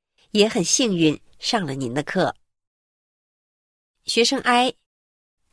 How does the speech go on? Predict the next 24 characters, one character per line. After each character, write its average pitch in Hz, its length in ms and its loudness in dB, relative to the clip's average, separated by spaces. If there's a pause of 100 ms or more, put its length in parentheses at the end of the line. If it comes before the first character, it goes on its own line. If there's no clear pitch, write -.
初 285 180 0
次 269 160 -2
见 226 240 0
面， 190 380 0 (240)
未 320 100 6
想 180 300 0
过 190 280 4 (140)
您 240 160 0
会 320 160 0
给 269 100 -4
我 262 140 4
们 185 100 -2
带 233 200 0
来 202 160 4
如 208 240 0
此 - 180 -4
新 262 300 -2
颖 214 160 -4
可 147 200 -4
嘉 247 220 -4
的 247 140 -2
地 160 180 0
理 135 140 -4
课， - 360 0